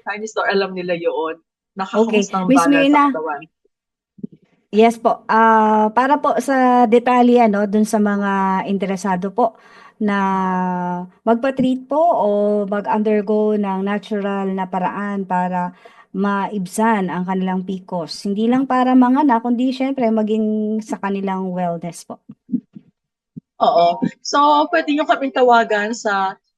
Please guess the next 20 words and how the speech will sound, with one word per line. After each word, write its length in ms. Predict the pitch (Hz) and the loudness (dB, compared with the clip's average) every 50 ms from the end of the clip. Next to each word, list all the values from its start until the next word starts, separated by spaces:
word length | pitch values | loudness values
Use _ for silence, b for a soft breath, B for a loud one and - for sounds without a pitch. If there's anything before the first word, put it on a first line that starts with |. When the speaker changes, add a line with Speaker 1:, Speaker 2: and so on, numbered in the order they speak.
| - - | -4 -2
Speaker 1:
eight 160 | 269 311 - | -2 -2 -2
seven 400 | - - - 262 247 214 240 240 | -4 -4 -2 0 0 0 0 -2
seven 400 | 240 - 226 220 208 208 202 208 | -2 -2 -4 -2 -2 -4 -6 -6
six, 400 | 196 - 196 196 202 202 - - _ _ _ _ _ _ - | -8 -6 -6 -6 -6 -8 -12 -20 _ _ _ _ _ _ -6
three 240 | 254 262 254 247 | -4 -4 -4 -6
seven 560 | - - - 254 240 226 190 214 196 196 214 - | -8 -4 0 2 2 2 0 -2 -6 -6 -8 -8
four 320 | - 220 190 175 180 175 _ _ | -6 -4 -2 -2 -4 -6 _ _
two. 400 | - 170 170 180 202 240 311 - - - _ | -12 -10 -6 -4 -4 -4 -6 -8 -14 -20 _
Yan 240 | 165 180 185 180 180 | -12 -10 -10 -8 -10
ang 160 | 180 180 175 | -10 -10 -8
landline 400 | 175 170 165 151 160 160 156 156 | -8 -8 -8 -8 -8 -10 -10 -10
natin. 400 | 156 147 147 - 170 175 190 - _ | -12 -14 -8 -6 -6 -6 -6 -8 _
Or 320 | 185 196 190 190 196 214 226 _ _ _ _ _ | -4 -2 -2 -2 -2 -4 -6 _ _ _ _ _
sa 320 | - 233 220 202 190 - - 180 202 | -6 -4 -2 -2 -2 -2 -2 -2 -4
ating, 320 | 196 - 190 190 190 180 160 | -4 -4 -8 -8 -8 -8 -8
ah, 240 | 165 175 175 180 | -8 -8 -8 -10
cellphone 560 | 175 - 285 311 370 359 - 277 240 220 208 202 | -10 -8 -8 -8 -8 -8 -8 -8 -6 -6 -6 -6
number, 400 | 185 180 180 175 170 170 170 170 - _ _ _ _ - | -6 -6 -6 -4 -4 -4 -4 -4 -8 _ _ _ _ -10
zero 320 | - 220 214 202 196 190 | -4 -2 -2 -2 -2 -6
nine 340 | 180 190 202 226 269 294 | -8 -6 -6 -4 -4 -4